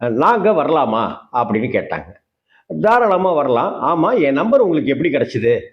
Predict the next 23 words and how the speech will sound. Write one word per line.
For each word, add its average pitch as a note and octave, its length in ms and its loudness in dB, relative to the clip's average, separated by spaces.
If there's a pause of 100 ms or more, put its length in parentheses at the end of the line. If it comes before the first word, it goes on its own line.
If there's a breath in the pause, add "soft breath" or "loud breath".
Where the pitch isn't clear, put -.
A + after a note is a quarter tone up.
(120)
அப்படின்னு A2+ 280 -4
சொல்லி G2 180 -4
கேட்டேன். - 400 -6 (380 loud breath)
"இல்ல, A#3 140 4
நீங்க E3+ 260 4
உங்க C#3 160 2
வி-, B2+ 420 4 (100)
பாபாவுக்கு E3 600 4
அபிஷேகம் D#3 460 0
பண்ற A#2+ 240 0
வீடியோவை D3+ 440 2
Facebookல D3+ 640 0
போட்டிருந்தீங்க G#2 400 -2
இல்லையா?" F2 680 -4
ஏன்னா, C3+ 120 0
நான் F#3 160 0
அப்ப C#3+ 280 0
நான் A#2 220 -2
சேனல் C#3 280 0
ஆரம்பிக்கல. F#2+ 460 -4 (520 soft breath)
"Facebookல F3+ 520 2
போட்டிருந்தீங்க A#2 380 0
இல்லையா, G2 520 0